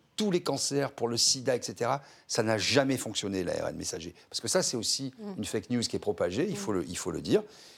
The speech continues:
Speaker 1: C'est une technologie que l'on maîtrise, que l'on, enfin, que l'on,
Speaker 2: Que l'on connaît,
Speaker 1: que l'on
Speaker 2: mais
Speaker 1: connaît,
Speaker 2: que l'on, que
Speaker 1: mais
Speaker 2: l'on
Speaker 1: que
Speaker 2: n'a
Speaker 1: l'on,
Speaker 2: jamais utilisé de
Speaker 1: que l'on ne
Speaker 2: façon, euh,
Speaker 1: maîtrise pas. Et le patron
Speaker 2: curative.
Speaker 1: lui-même de Moderna et de Pfizer ont dit la même chose.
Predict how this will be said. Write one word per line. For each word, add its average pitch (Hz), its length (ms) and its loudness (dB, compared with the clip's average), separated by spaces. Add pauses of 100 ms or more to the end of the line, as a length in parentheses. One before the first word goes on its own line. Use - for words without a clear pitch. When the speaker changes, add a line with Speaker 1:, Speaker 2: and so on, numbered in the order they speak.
(120)
Speaker 1:
C'est - 120 -2
une 107 100 -4
technologie 110 600 2
que - 100 -4
l'on 90 140 0
maîtrise, 90 340 -2
que - 100 -4
l'on, 80 200 -2
enfin, - 200 -4
que 82 140 -6
l'on, 76 80 -2
Speaker 2:
Que 302 60 2
l'on 285 100 4
connaît, 285 340 2
Speaker 1:
que 254 80 6
l'on 113 180 4
Speaker 2:
mais 233 120 4
Speaker 1:
connaît, 175 340 6
Speaker 2:
que 220 40 4
l'on, 254 120 4 (260)
que 269 80 -2
Speaker 1:
mais 262 60 6
Speaker 2:
l'on 269 80 6
Speaker 1:
que 277 80 6
Speaker 2:
n'a 277 100 8
Speaker 1:
l'on, 277 60 6
Speaker 2:
jamais 320 260 6
utilisé 269 420 -2
de - 20 2
Speaker 1:
que 139 60 8
l'on 131 180 6
ne 135 80 6
Speaker 2:
façon, 135 120 6
euh, 143 100 6
Speaker 1:
maîtrise 196 400 4
pas. 110 200 4
Et 127 80 6
le 139 80 2
patron 208 280 2
Speaker 2:
curative. 151 220 4
Speaker 1:
lui-même 131 260 4
de 107 80 0
Moderna 101 520 2 (440)
et 107 80 0
de 110 80 0
Pfizer 101 540 2
ont 110 80 0
dit 98 100 -2
la 95 80 2
même 87 160 -4
chose. 143 260 2